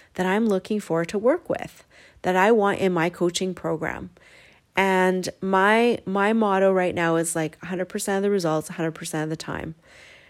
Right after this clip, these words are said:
And that's what I'm striving for. Now, will I reach it? Well, maybe even if I don't, maybe if I even only get ninety-five percent of the time, that's okay, because I'm still try-, striving for a hundred percent.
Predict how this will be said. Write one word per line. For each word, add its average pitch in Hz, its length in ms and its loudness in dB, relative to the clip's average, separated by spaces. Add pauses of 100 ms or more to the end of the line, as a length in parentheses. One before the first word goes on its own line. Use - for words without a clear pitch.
(260)
And 185 340 4
that's 202 420 4
what 214 120 4
I'm 175 180 2
striving 165 500 -2
for. - 340 -4
Now, 175 180 0
will 175 180 4
I 175 60 2
reach 180 420 0
it? 302 240 4 (440)
Well, 233 420 4
maybe 202 300 2
even 226 260 2
if 233 140 -2
I 202 100 0
don't, 185 380 0 (120)
maybe 202 300 4
if 220 100 2
I 196 160 2
even 202 300 2
only 185 340 0
get 175 280 -2
ninety-five 190 640 -2
percent 247 320 0
of 247 60 0
the 254 60 -4
time, 302 360 -2 (440)
that's 156 300 -6
okay, 156 520 -4 (340)
because 180 380 0
I'm 180 160 0
still 202 280 0
try-, 180 440 -2
striving 180 600 0
for 165 180 -2
a 160 60 -2
hundred 165 260 -2
percent. 160 720 -4